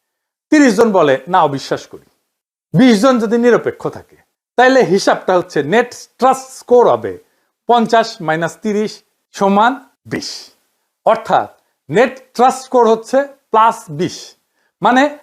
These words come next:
মানুষ এখন মোটামুটি বিশ্বাস করতে শুরু করছে। যদি উল্টাটা হয়, মানে তিরিশ পার্সেন্ট বিশ্বাস করে আর পঞ্চাশ পার্সেন্ট যদি অবিশ্বাস করে, তাহলে স্কোর হবে কত?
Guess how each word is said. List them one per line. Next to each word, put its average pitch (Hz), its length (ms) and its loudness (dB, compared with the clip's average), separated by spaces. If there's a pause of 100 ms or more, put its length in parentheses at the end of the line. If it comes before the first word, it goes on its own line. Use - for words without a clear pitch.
(120)
মানুষ 254 360 0
এখন 262 240 -2
মোটামুটি 233 420 0
বিশ্বাস 180 360 -4
করতে 190 240 -4
শুরু 247 220 -6
করছে। - 320 -8 (400)
যদি 277 160 4
উল্টাটা 269 400 2
হয়, 85 220 -20 (300)
মানে 208 160 -2
তিরিশ 254 340 -2
পার্সেন্ট 220 440 -2 (120)
বিশ্বাস 165 400 -6
করে 95 260 -6 (240)
আর 165 100 0
পঞ্চাশ 190 400 -2
পার্সেন্ট 208 320 -4
যদি 208 140 0
অবিশ্বাস 147 400 -4
করে, 101 200 -6 (280)
তাহলে 185 200 2
স্কোর 254 280 0
হবে 220 220 0
কত? 180 360 -4